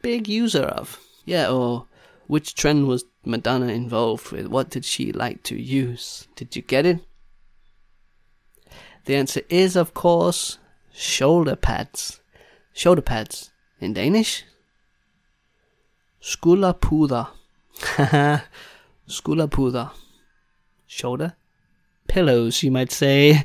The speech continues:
<laughs> because in pude is a pillow. And puder, puder, pillows. Skulderpuder. Sådan. Jeg håber, at du kunne lide denne episode. I hope you like this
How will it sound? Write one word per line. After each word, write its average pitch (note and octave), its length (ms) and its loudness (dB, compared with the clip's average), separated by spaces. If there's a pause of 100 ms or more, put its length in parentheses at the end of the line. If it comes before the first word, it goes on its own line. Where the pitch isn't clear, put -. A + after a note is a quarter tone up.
(140)
<laughs> F#3 180 -14
because C3+ 320 -4
in B2+ 180 -6
pude D#3 600 0 (100)
is B2 420 -6
a - 80 -14
pillow. B2 460 -2 (480)
And - 120 -18
puder, B2 640 0 (540)
puder, D#3 380 0 (460)
pillows. - 440 -6 (440)
Skulderpuder. D#3+ 800 -2 (1200)
Sådan. C3+ 460 -2 (160)
Jeg A#2+ 160 0
håber, C#3 280 4
at - 280 -4
du C3 420 0
kunne A#2+ 220 -4
lide D3+ 420 -2
denne D3+ 180 0
episode. D3+ 680 -2
I C3 160 -10
hope C3 200 -6
you B2 180 -4
like C#3+ 140 -6
this - 240 -10